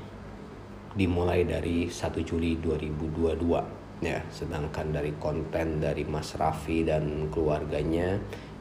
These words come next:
ini agak terpending. Maybe ko-, maybe akan dirilis di kuartal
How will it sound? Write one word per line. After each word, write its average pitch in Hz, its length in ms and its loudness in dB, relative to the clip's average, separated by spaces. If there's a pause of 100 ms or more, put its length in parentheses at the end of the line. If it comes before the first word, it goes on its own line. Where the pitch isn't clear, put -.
ini 80 160 0
agak 76 320 -2
terpending. 78 800 -2
Maybe 80 480 0
ko-, 80 320 0 (1200)
maybe 85 320 4
akan 80 720 0
dirilis 78 1120 2
di 78 160 0
kuartal 80 320 0